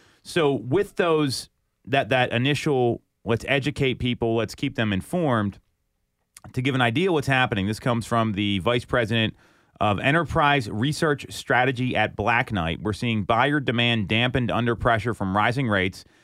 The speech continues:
and their impact on affordability, with purchase rate lock volumes co-, are cooling in late February. So to give some perspective, purchase rate locks were twenty-one percent below the same week in February of twenty nineteen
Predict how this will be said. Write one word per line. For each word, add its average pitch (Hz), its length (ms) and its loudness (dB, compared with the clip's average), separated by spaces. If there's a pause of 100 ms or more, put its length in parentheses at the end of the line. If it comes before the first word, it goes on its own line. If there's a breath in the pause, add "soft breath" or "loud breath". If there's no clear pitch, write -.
(220 soft breath)
and 117 340 0
their 120 160 2
impact 135 500 2
on 117 180 0
affordability, 127 880 0
with 104 200 -4
purchase 143 400 -2
rate 120 220 0
lock 107 240 2
volumes 110 480 0
co-, - 220 -14
are 101 160 0
cooling 139 500 -2
in 107 140 -2
late 107 200 -2
February. 92 640 0
So 117 420 -2 (440 soft breath)
to 135 120 -4
give 147 180 -2
some 151 160 -2
perspective, 123 720 -2
purchase 139 360 -2
rate 127 220 0
locks 120 320 0
were 113 100 -4
twenty-one 147 480 -2
percent 131 560 -4
below 127 320 0
the 107 100 -4
same 147 460 -4
week 127 340 -6 (160)
in 104 160 -4
February 123 600 0
of 92 100 -4
twenty 117 260 -2
nineteen 113 600 0